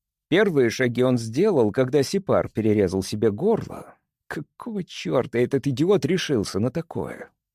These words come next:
Тут нет никакого смысла. Он размышлял о верности Сипара, и оказалось, что тот был предан существу, мысль о котором Дункан отбросил как нелепость. В конце концов, по непонятной причине, непонятной только людям,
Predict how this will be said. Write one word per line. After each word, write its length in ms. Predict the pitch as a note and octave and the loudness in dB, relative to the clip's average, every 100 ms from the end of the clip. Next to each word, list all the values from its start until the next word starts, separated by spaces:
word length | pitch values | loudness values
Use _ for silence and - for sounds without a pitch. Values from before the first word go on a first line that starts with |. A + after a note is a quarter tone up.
| _ | _
Тут 240 | - D#3+ E3+ | 0 2 2
нет 280 | F#3+ A3 - | 2 2 2
никакого 520 | D#3 F#3 - G#3 A3 | 2 2 2 0 0
смысла. 800 | - F#3+ F3 A2 - - - _ _ _ _ _ _ _ _ _ _ _ | -2 -2 -2 -4 -8 -16 -20 _ _ _ _ _ _ _ _ _ _ _
Он 160 | - C3+ | 0 2
размышлял 500 | C#3 C#3 C#3+ D3+ C#3+ | 4 2 2 2 2
о 80 | C#3+ | 2
верности 520 | D#3+ C3 F#2+ A2 B2+ | 2 2 2 -2 -2
Сипара, 580 | A#2+ C3+ A#2+ G3+ F3 A2+ | -2 -2 0 0 4 4
и 60 | |
оказалось, 720 | C#3 C#3 D3 G2+ F#2 G2+ D#3+ - _ _ | 4 4 2 2 2 0 -2 -8 _ _
что 240 | - - C#3 | -4 2 2
тот 260 | A#2 A#2 | 4 2
был 160 | B2 C#3+ | 2 -4
предан 380 | - D#3+ D#3 D3+ | 0 0 2 0
существу, 720 | - C#3 C3+ A#2+ - G#2 D3+ | 0 0 0 -4 -2 0 2
мысль 380 | C#3+ B2 C#3 C#3 | 2 0 0 0
о 40 | |
котором 400 | D#3 D#3 D#3 D#3 | 0 0 2 2
Дункан 360 | D3+ D#3 D3 C#3+ | 2 0 0 0
отбросил 460 | C#3+ C#3+ D3+ D3 | 0 0 2 2
как 200 | A#2+ B2 | 0 0
нелепость. 800 | C3 B2+ G2+ F#3+ G#3+ F3 - _ _ _ _ _ _ _ _ _ _ | 2 2 2 0 -2 -8 -8 _ _ _ _ _ _ _ _ _ _
В 100 | - | -2
конце 280 | D3 C3 C#3 | 0 2 2
концов, 460 | C3+ A#2+ F3+ F3+ | 2 0 -2 -2
по 80 | A2+ | 0
непонятной 640 | A#2 B2+ D#3 C#3+ F2 F#2 | 2 2 2 2 2 -2
причине, 540 | F#2 G#2 - F#3 F#3 F2+ | -4 -6 -6 -2 0 2
непонятной 580 | A2 C#3 C3+ A#2+ A2 | 2 2 2 2 0
только 280 | G#2+ G#2+ - | 0 0 2
людям, 640 | G#2 F#2+ G3+ F#3 F#2 E2 | 0 2 0 0 -2 -4